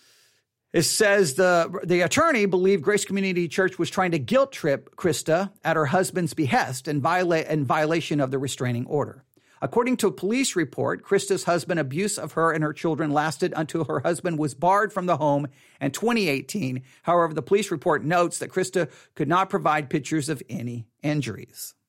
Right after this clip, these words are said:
Records from the Los Angeles County District's Attorney Office showed per-, uh, prosecutors decided not to press charges against Krista's husband, while the children told police they were beaten so badly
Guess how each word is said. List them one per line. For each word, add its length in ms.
Records 400
from 180
the 80
Los 300
Angeles 380
County 340
District's 480
Attorney 460
Office 500
showed 500
per-, 220
uh, 100
prosecutors 800
decided 400
not 160
to 80
press 240
charges 480
against 400
Krista's 380
husband, 380
while 140
the 60
children 380
told 220
police 260
they 100
were 120
beaten 280
so 180
badly 440